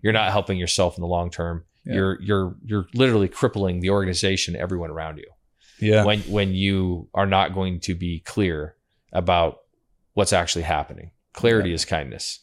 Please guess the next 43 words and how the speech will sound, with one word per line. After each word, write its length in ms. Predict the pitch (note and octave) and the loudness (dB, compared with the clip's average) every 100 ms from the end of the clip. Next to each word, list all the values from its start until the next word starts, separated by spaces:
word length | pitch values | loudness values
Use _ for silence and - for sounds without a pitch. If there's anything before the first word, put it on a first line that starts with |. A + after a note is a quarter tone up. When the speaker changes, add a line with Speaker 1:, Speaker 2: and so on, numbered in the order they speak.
| - | -10
Speaker 2:
I 60 | |
love 180 | A#2+ G2 | -8 -6
that. 220 | E2 D2+ | -6 -6
That's 120 | - - | -6 0
Speaker 1:
So 160 | F#2 | 2
Speaker 2:
a 60 | E2 | 2
Speaker 1:
we 160 | F#2+ | 2
don't 200 | C#3+ C3 | 2 2
lie 280 | A#2 A#2+ C3 | 2 4 2
to 80 | A#2+ | 0
people, 540 | - F2+ F2+ F2 - _ _ _ _ _ _ _ _ - | 0 -2 0 -2 -4 _ _ _ _ _ _ _ _ 0
uh, 460 | G2+ F#2 E2+ E2 F2 _ _ _ | 2 4 2 0 -4 _ _ _
when 180 | A2 A2 | 0 2
we're 100 | G2+ | 2
giving 220 | G2+ F#2+ | 2 2
them 100 | F2+ | 0
evaluations. 840 | E2+ E2+ E2+ E2+ F2 F2 - - - | 0 0 0 -2 -4 -6 -10 -14 -2
That's 180 | A#2+ A2 | -2 0
mean. 380 | G#2+ F#2 E2 - _ _ _ _ _ _ - - - - | 0 -2 -4 -10 _ _ _ _ _ _ -10 -6 -2 0
Yeah. 280 | G2+ F2 F2+ | 2 2 0
Speaker 2:
<laughs> 40 | |
Speaker 1:
And 120 | A#2+ B2+ | 0 2
anyone 280 | C3 B2+ | 4 4
who 60 | A#2 | 4
hears 340 | G2 A2+ B2+ D#3+ | 4 4 4 2
it, 120 | G#2 | 0
you're 100 | G#2 | 0
doing 220 | G#2+ G2+ | 0 0
them 140 | F2+ | -2
a 20 | E2+ | -6
disservice. 640 | E2+ G2 D#2 - - - | -4 -4 -4 -8 -14 -14
Speaker 2:
It's 180 | - - | -6 0
not 220 | A2 A2+ | 2 2
clear 300 | - B2 C3+ | 4 6 6
and 100 | A2 | 4
therefore 340 | G#2 - G#2 | 0 0 0
not 400 | G#2 G#2 G#2 - | 0 0 0 -4
kind. 380 | - F#2+ F#2 G2+ | -8 -6 -2 0
Speaker 1:
And 140 | C#3+ E3 | 2 2
it's 120 | - | 2
not 180 | D3+ C3 | 4 4
ethical. 480 | C3 F2+ D#2+ D2 - A#2 | 4 0 -2 -8 -8 -2
Speaker 2:
Yeah. 220 | A#2 B2 | 2 0